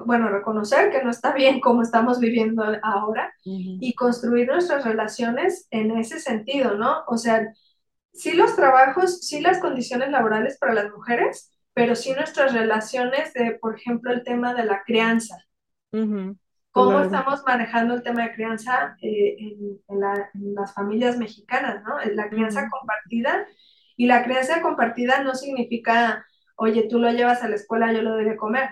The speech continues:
Speaker 1: No. La crianza compartida nos habla del tiempo que le damos a nuestros hijos,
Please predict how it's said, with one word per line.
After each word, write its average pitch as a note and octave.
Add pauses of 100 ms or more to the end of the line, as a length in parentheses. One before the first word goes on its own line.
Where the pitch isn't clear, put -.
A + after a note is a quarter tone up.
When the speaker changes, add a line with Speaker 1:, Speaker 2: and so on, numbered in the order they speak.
Speaker 1:
No. B3 (440)
La A3
crianza A#3+
compartida B3 (160)
nos A3+
habla A#3
del A#3
tiempo B3 (140)
que A3+ (640)
le G#3+
damos C#4+
a C#4
nuestros A3+
hijos, D4+